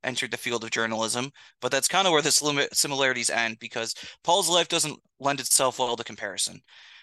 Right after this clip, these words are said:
After graduating college, he briefly served as a substitute teacher at his alma mater of Timon before working as a reporter, both the Courier Express and then the Buffalo Evening News. Uh, later, he would take a public relations job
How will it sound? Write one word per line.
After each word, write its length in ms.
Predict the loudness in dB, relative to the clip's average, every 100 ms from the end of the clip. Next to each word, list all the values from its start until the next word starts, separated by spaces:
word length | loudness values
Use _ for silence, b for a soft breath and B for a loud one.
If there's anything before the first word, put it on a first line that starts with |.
| B
After 160 | -2 2
graduating 440 | 2 2 2 2
college, 340 | 4 4 4 2
he 80 |
briefly 480 | -2 -4 -4 -2 0
served 320 | 2 2 -2
as 80 | -4
a 80 | -4
substitute 480 | -2 -2 -4 -6 -4
teacher 240 | -4 -4
at 80 | -4
his 100 | 0
alma 200 | 0 0
mater 420 | 0 0 0 -6
of 120 | -12 -6
Timon 420 | -4 -2 -4 -8 B B B B
before 340 | -6 0 0
working 300 | 0 0 0
as 100 | 2
a 40 | 0
reporter, 480 | -2 -2 0 -2
both 280 | -4 -4 -4
the 60 | -4
Courier 280 | -2 2 2
Express 440 | 2 2 2 0 -2
and 160 | 0
then 120 | 0
the 60 | 0
Buffalo 380 | -2 -2 -2 -4
Evening 280 | -6 -8 -4
News. 440 | -4 0 0 0 B B B B
Uh, 340 | 0 4 4 2 -2 0
later, 480 | 2 4 2 -2 -10 _ _ _
he 100 | -10
would 140 | -4 0
take 180 | 0 0
a 140 | 0
public 260 | 0 -2 -2
relations 420 | 0 2 2 0
job 380 | 0 0 -2